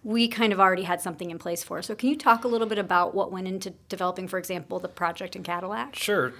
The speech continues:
Speaker 2: So, so Spartan existed for quite a while before it even did its first development, which was the, the one here at Cherryland.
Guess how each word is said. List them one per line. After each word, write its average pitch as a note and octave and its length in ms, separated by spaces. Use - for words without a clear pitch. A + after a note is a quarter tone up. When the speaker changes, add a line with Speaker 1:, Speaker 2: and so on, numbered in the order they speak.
Speaker 2:
So, C#3+ 440
so D3+ 220
Spartan F#3+ 380
existed D3+ 480
for C3 140
quite D#3 260
a C#3 40
while C3 320
before B2+ 360
it A#2+ 60
even A#2 260
did A#2+ 160
its A#2 140
first - 260
development, G#2+ 480
which A2 180
was A2+ 220
the, G#2 320
the A#2 100
one A2 180
here A2+ 160
at A2 80
Cherryland. G#2+ 640